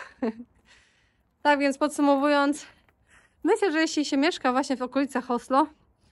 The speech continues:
większych miast Norwegii, ale brzydkie tło, no ale może się odwrócę. Tam jest ładniej, bo jakiś wiadukt, jakieś liście,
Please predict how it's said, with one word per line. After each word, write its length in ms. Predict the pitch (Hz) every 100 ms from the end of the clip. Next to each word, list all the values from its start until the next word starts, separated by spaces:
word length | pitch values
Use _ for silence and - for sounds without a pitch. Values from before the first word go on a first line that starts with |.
| _ _ 233
większych 340 | 262 254 262
miast 180 | 247 233
Norwegii, 500 | 240 220 240 254 277 - _
ale 200 | 226 214
brzydkie 320 | 202 214 - 208
tło, 200 | 240 220
no 120 | 208
ale 180 | 214 214 _ _ _ _ _
może 200 | 226 202
się 80 | 214
odwrócę. 380 | 208 208 226 180 - _ _ _
Tam 120 | 208
jest 140 | 202 196
ładniej, 300 | 202 196 190
bo 180 | 185 190 _ _ _ _
jakiś 220 | 214 - 214
wiadukt, 460 | 185 220 277 214 202
jakieś 260 | 208 208 -
liście, 300 | 247 226